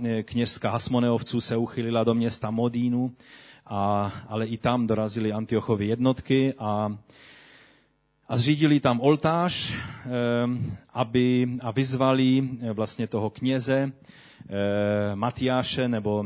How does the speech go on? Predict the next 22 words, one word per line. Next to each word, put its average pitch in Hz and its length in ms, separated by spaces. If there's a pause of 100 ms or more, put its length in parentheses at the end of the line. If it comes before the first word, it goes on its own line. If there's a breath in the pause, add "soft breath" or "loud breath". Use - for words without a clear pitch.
(160)
eh, 104 220
z 101 100
hebrejského 110 640
Matitjahua, 120 920 (440 loud breath)
aby 113 240
obětoval 107 800 (220)
řeckým 101 520
bohům. 85 460 (480)
On 117 160
to 107 120
odmítnul, 131 760 (300 soft breath)
ale 92 160
jiný 120 300
Žid, 123 320
tak 101 140
jak 101 80
už 101 100
jsem 104 200
někdy 101 260
vyprávěl 110 480
ten 107 160
příběh, 104 480